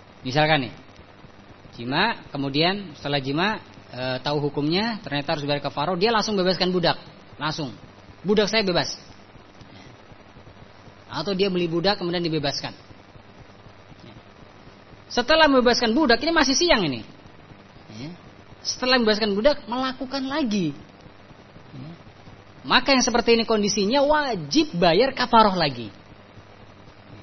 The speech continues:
Wajib bayar kafarah lagi. Nah.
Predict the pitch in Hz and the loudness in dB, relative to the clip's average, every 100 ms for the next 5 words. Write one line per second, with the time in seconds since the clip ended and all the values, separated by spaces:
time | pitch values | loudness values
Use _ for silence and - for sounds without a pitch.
0 | - - - - - - - - 131 123 | -20 -20 -20 -20 -20 -20 -20 -4 -2 -2
1 | 113 175 143 120 147 202 - - - - | 0 -2 0 2 2 0 -4 -18 -20 -20
2 | - - - - - 151 - 135 131 123 | -20 -20 -20 -14 -6 -6 -6 -8 -6 -8
3 | 117 104 101 92 - - - - 104 98 | -10 -12 -18 -20 -20 -20 -20 -20 -20 -20